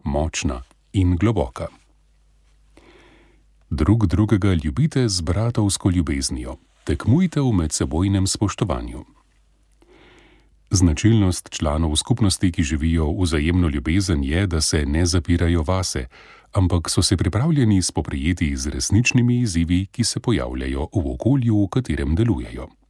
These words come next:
J K iz Srbije, madžarske narodnosti, oče treh otrok,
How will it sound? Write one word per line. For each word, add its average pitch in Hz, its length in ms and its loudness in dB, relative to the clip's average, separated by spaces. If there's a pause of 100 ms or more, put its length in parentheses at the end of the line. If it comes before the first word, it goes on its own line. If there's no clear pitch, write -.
(1120)
J 135 280 4
K - 100 0 (260)
iz 101 200 -2
Srbije, 67 600 -2 (280)
madžarske 76 580 0
narodnosti, 90 680 0 (460)
oče 127 380 0
treh 95 280 0
otrok, - 580 -6